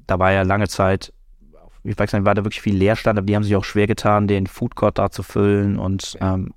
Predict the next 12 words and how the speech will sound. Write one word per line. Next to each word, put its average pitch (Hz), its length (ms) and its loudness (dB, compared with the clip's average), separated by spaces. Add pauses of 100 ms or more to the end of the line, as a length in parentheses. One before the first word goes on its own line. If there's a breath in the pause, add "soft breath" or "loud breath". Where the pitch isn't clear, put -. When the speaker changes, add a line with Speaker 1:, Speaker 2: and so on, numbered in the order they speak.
(220)
Speaker 1:
namhafte 101 680 0
Konzepte - 580 -4
auch, - 260 -6 (680)
auch - 140 -2
dorthin 95 360 -2
zu - 180 -2
bekommen. 98 420 0 (160)
Speaker 2:
Das 101 160 -2
stimmt. 90 400 -10
Speaker 1:
Also 98 200 -2
war 95 100 2
schon 98 320 0